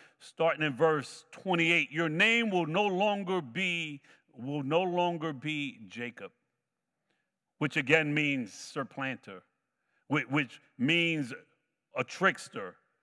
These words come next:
He said, "It will be Israel." Israel means to triumph with God. It means to wrestle with God. "It will be Israel because you have struggled with God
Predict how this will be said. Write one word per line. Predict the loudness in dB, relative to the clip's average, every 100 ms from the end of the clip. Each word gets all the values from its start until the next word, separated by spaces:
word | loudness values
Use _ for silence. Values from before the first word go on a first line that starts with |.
| _ _ _ _ _ _ _ _ _ _ _
He | -10 -6
said, | 2 4 4 2 0
"It | 2 2 0
will | 2 2 2
be | 0 -4 -4 -2 -4 -6 -10 -16 _ _ _ _ 0
Israel." | 0 2 -2 -2 -2 -4 -10 _ _ _ _ _ -20 _
Israel | 2 2 2 2 2
means | 2 2 2 0 -4 -8 -18 _ _ _
to | -6 -4
triumph | 2 4 4 2 -2
with | -4 -2
God. | 2 4 4
It | 0
means | 0 0 -2 -6
to | -4 -2 -2 -4 -10
wrestle | -2 2 4 4 2 -2 0
with | 0 -2 -2 -2
God. | 0 2 -2 -6 _ _ _ _ _ _ _ _ _ 0
"It | 0 0
will | 0
be | 2 2 2
Israel | 0 0 0 0
because | 0 -2 2 4 4 0
you | -2
have | -2 -4
struggled | -4 2 4 4 0 0 -4
with | -6 -6
God | -2 4 4 4 2